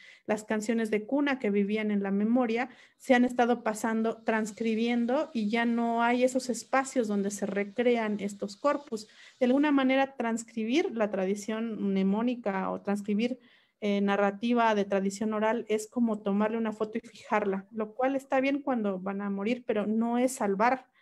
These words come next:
esa tradición. Esa tradición es que los espacios en los que se transmite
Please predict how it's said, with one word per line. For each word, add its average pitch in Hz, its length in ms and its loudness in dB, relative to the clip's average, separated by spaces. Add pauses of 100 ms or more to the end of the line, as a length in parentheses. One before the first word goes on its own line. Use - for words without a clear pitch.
(140)
esa 214 260 -4
tradición. 190 480 -8
Esa 233 160 -4
tradición 240 540 -2
es 247 180 -10 (340)
que 220 120 0
los 208 160 0
espacios 311 640 -2
en 233 80 -2
los 214 160 -4
que 214 100 -12
se 214 120 -6
transmite 262 640 -4